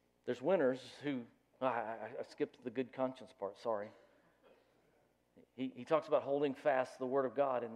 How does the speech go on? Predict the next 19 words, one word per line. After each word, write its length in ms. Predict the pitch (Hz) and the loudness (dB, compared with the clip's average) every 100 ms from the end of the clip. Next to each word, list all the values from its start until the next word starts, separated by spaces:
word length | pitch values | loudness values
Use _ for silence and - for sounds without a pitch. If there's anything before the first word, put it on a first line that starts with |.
| 107 _ | -14 _
and 100 | 120 | -2
then 180 | 135 139 | -2 -2
with 140 | 127 131 | -4 -6
a 40 | |
good 300 | 120 147 135 | -2 -4 -4
conscience. 540 | - 147 147 123 107 - | -4 -4 -4 -8 -12 -12
And 100 | 104 - _ _ _ _ _ _ - | -14 -14 _ _ _ _ _ _ -20
suffice 380 | 135 156 - | -6 -4 -4
it 80 | 131 | -8
to 60 | - | -10
say, 260 | - 156 120 | 0 0 0
he's, 120 | 113 - _ _ _ _ _ _ _ _ _ | -6 -14 _ _ _ _ _ _ _ _ _
he, 120 | 131 - _ _ - - | -10 -10 _ _ -20 -12
we 120 | 139 | -2
live 200 | 147 160 | 0 2
it 60 | |
out, 380 | 170 196 117 - - _ - - | 2 0 -4 -10 -20 _ -20 -20
<laughs> 440 | _ _ _ _ | _ _ _ _
right? 260 | 117 165 196 | -4 -2 -2